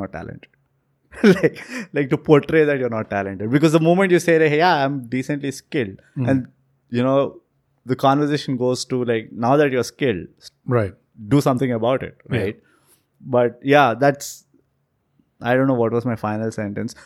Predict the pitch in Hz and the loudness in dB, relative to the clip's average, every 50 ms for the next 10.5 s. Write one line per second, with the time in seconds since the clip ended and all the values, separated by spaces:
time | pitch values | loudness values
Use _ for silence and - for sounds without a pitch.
0 | _ _ 135 147 156 156 - - _ 147 147 165 131 104 - - _ _ _ _ | _ _ 2 2 2 2 -2 -10 _ 2 2 2 2 0 -6 -14 _ _ _ _
1 | - 143 151 151 151 151 - - 139 139 147 160 165 170 170 147 - 156 151 143 | 4 6 6 6 6 4 2 2 0 2 2 2 0 0 -2 -2 -4 -6 -4 -4
2 | 131 123 117 113 117 117 - 123 117 110 104 101 - - 101 101 101 104 - - | -4 -4 -4 -4 -6 -6 -6 -8 -10 -10 -12 -12 -10 -10 -10 -10 -10 -12 -10 -8
3 | 120 113 107 - - - _ 113 104 104 107 107 104 - _ - 123 127 - - | -8 -6 -6 -10 -12 -12 _ -20 -20 -20 -20 -20 -20 -20 _ -8 -8 -8 -8 -6
4 | - 127 123 131 - _ 127 104 _ - 135 139 143 143 135 147 147 143 139 127 | -6 -6 -6 -6 -10 _ -20 -16 _ -2 0 0 0 0 -2 -4 -4 -2 -2 -2
5 | 110 - - - 135 135 135 123 110 127 117 - 135 123 117 - 117 113 107 - | -4 -6 -4 -2 0 0 0 0 -2 -4 -4 -4 -8 -8 -6 -4 -6 -6 -6 -6
6 | - 113 107 - _ 113 107 104 104 - - - _ _ _ _ _ - 117 110 | -8 -8 -8 -6 _ -6 -6 -6 -8 -10 -14 -20 _ _ _ _ _ -8 -6 -6
7 | 104 101 101 101 92 - _ _ _ 123 117 - 120 123 120 123 113 107 101 - | -6 -8 -10 -12 -16 -18 _ _ _ -20 -6 -4 -4 -4 -4 -4 -8 -10 -8 -8
8 | 92 76 - - _ _ - 127 110 110 104 101 _ _ _ _ _ _ _ _ | -12 -12 -12 -16 _ _ -8 -8 -8 -8 -12 -14 _ _ _ _ _ _ _ _
9 | _ _ _ _ _ 131 123 123 131 123 - - - 135 135 135 135 151 151 143 | _ _ _ _ _ -2 0 2 2 2 -2 0 0 0 0 2 0 0 0 0
10 | 127 - - 139 127 117 107 101 104 | -2 -2 0 0 0 0 0 -4 -8